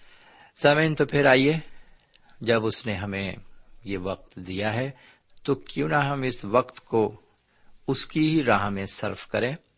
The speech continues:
اور اپنی زندگی کے لیے کچھ حاصل کریں۔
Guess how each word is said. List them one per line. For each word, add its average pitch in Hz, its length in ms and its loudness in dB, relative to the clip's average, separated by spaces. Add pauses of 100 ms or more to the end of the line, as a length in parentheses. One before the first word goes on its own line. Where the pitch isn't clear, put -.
(840)
اور 139 220 8 (580)
اپنی 135 320 0
زندگی 147 460 -2
کے 120 180 0
لیے 92 280 -2 (360)
کچھ - 260 -4 (160)
حاصل 117 400 -2
کریں۔ 92 280 -8